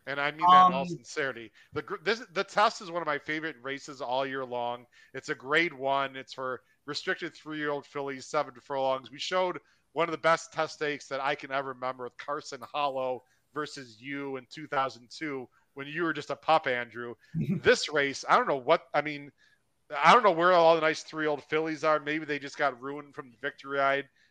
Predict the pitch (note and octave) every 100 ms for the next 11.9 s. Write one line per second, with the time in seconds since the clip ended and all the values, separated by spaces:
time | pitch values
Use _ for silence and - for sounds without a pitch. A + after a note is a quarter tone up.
0 | _ C3+ - C3 A#2+ A#2 C#3+ C#3+ C#3 -
1 | D#3 C#3+ C#3+ C#3 B2+ A#2+ A#2+ A#2 A2+ A2+
2 | _ _ _ - C3 B2+ B2 B2 A#2 A2+
3 | A2+ A2 _ _ - _ B2 A#2 A2+ G#2+
4 | E3 B2+ B2 B2+ A#2 A2+ A2+ B2+ B2 B2
5 | B2 A#2 - A#2 - C#3+ C3 - C3 B2
6 | A#2 _ _ - A#2+ B2+ C3 A#2+ A2 B2
7 | B2 - A2 A2 - D#3 C3 C3 C3+ C3
8 | B2+ _ _ - E3 G3+ E3+ C#3+ C#3 -
9 | _ _ - F#3 A3 A3+ D3+ D#3+ G#3 -
10 | D#3 D#3 D#3+ C3+ B2+ D#3 C3+ - D#3+ -
11 | G3+ F#3 E3+ D3 C3+ B2 G#2+ A2+ C3